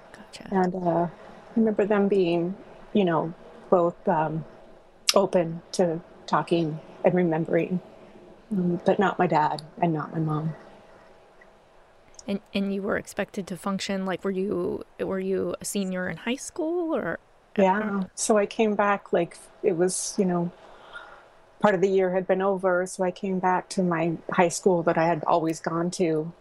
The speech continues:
Speaker 2: Um, uh, and I remember <laughs>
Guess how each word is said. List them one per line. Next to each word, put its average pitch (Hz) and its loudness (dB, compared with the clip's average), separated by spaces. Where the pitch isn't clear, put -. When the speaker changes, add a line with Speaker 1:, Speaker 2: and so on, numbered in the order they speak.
Speaker 2:
Um, 160 -2
uh, 190 4
and 190 2
I 202 4
remember 202 2
<laughs> 208 0